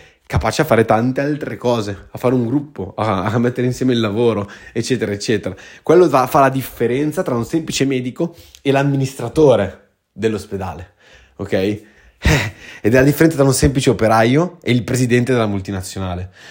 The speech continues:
Quindi, eh, voglio proprio spronarti, voglio metterti proprio nella condizione di fai nuove conoscenze, crea nuove relazioni, fai nuove esperienze, mettiti in gioco,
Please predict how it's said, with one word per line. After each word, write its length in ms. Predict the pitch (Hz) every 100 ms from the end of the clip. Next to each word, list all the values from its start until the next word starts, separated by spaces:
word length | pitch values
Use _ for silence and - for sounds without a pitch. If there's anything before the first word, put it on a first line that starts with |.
| - -
Quindi, 440 | 226 208 170 156 - - -
eh, 440 | 139 143 135 135 143
voglio 300 | 147 185 190
proprio 420 | 208 220 247 220
spronarti, 800 | - 156 151 143 147 139 - 120
voglio 320 | 120 120 147
metterti 380 | 160 175 180 165
proprio 400 | 139 135 151 143 - - -
nella 260 | 123 135
condizione 840 | 135 151 143 131 - 151 156 170 160
di 240 | 131 131
fai 200 | 127 196
nuove 180 | 233 208
conoscenze, 640 | 139 127 120 104 101 110
crea 160 | - 185
nuove 160 | 202 170
relazioni, 680 | 135 135 - 113 107 110
fai 160 | 113 180
nuove 160 | 214
esperienze, 680 | 165 - 127 107 104 104 143
mettiti 280 | 196 196 160
in 100 | 123
gioco, 480 | 113 107 104 110